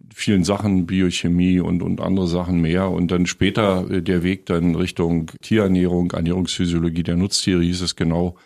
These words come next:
Ja, und dann war's wieder so, ich hatte einen Professor getroffen, Professor Bergner, der fand mich gut, ich fand ihn gut und dann hat er mich gefragt, ob ich Assistent werden will und so bin ich Assistent geworden und mein Glück war, dass er eben nicht in der S E D war,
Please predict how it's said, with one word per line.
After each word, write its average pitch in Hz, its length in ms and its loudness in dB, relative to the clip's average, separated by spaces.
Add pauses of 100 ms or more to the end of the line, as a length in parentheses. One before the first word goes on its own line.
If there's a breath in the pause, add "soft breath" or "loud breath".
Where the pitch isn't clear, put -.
(140 soft breath)
Ja, 101 100 4
und 101 120 2
dann 107 140 2
war's 110 180 0
wieder 107 220 4
so, 107 200 0
ich 98 140 0
hatte 98 480 0 (100)
einen 92 100 -4
Professor 113 440 -2
getroffen, 98 460 -4
Professor 92 400 -4
Bergner, 90 480 0 (380 soft breath)
der 90 680 2
fand 90 320 0
mich 120 240 0
gut, 135 480 0
ich 104 160 -4
fand 87 280 -2
ihn 120 160 2
gut 120 300 0
und 92 220 -2
dann 95 160 2
hat 92 120 -4
er 98 60 0
mich 87 220 -2
gefragt, - 380 -6
ob 87 120 -6
ich - 80 -8
Assistent 85 500 -4
werden 98 240 0
will 98 140 -2
und 90 160 -2
so - 80 -8
bin 90 160 -4
ich - 140 -4
Assistent 92 420 -4
geworden 95 420 -2
und 87 320 -2
mein 90 220 2
Glück 107 240 -2
war, 98 220 0
dass 87 180 -6
er 101 260 -2
eben 90 160 -2
nicht 110 200 -2
in 98 60 0
der - 100 -4
S 90 120 -2
E 87 80 0
D 85 220 0
war, 101 240 -2